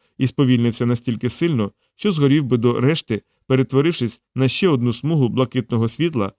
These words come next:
в осяяному тлі піросфери. "Гадаю, зможемо проскочити", – відповів Маркус. Це означало, що Імір відскочить від атмосфери, ніби жабка, що вдаряється об поверхню ставка. Але з цілком непередбачуваними наслідками. Я не певен.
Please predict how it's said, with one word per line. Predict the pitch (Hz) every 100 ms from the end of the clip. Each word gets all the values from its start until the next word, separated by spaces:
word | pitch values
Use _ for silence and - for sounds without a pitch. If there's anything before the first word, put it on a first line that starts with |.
| _ _
в | 165
осяяному | 180 147 135 123 123
тлі | 117 120 117 - _ _
піросфери. | 127 113 - - 87 - _ _ _ _ _ _
"Гадаю, | 113 120 123
зможемо | 123 143 98 101
проскочити", – | 92 104 - 95 98 - - _ _ _ -
відповів | 120 - 113 107
Маркус. | 95 - - - _ _ _ _ _
Це | 233
означало, | 180 143 - 185 135
що | -
Імір | 127 139 127 -
відскочить | 131 135 - 127 120 107
від | 113 113
атмосфери, | 123 117 165 147 110
ніби | 123 117 131
жабка, | 135 160 - 107 - _ _
що | - 131
вдаряється | 117 127 120 117 120
об | 127 -
поверхню | 127 117 - 113
ставка. | - 135 - 87 - _ _ _ _ _ -
Але | 110 110
з | 98
цілком | 110 98 131
непередбачуваними | 113 113 110 104 104 107 107 110 120
наслідками. | 87 - 90 - 82 120 _ -
Я | 113
не | 107
певен. | 107 92 90